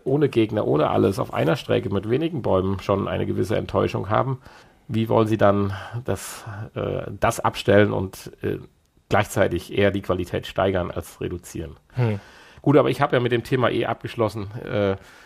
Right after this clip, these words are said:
Speaker 1: ich glaube, Rennsimulationen werden nicht so zu den, zu mein-, oder zu meinem <laughs> Favoritenkreis für V-R-Erlebnisse zählen. Ich glaube, dann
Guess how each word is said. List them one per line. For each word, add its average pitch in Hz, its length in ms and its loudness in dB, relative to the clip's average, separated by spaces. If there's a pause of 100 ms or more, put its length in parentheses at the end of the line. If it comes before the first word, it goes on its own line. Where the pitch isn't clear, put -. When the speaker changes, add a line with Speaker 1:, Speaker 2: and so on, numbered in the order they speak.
(160)
Speaker 1:
ich - 80 -18
glaube, 110 520 4
Rennsimulationen 110 1040 2
werden 101 220 2
nicht 139 280 -4
so 113 200 -2
zu 113 160 -6
den, 98 340 0 (560)
zu 113 120 -4
mein-, 110 240 4
oder 107 220 0
zu - 100 -8
meinem 107 200 2
<laughs> - 20 -4
Favoritenkreis 117 680 2
für 113 140 -8
V-R-Erlebnisse 113 880 4
zählen. 135 460 4
Ich - 120 -16
glaube, 110 180 2
dann 107 280 0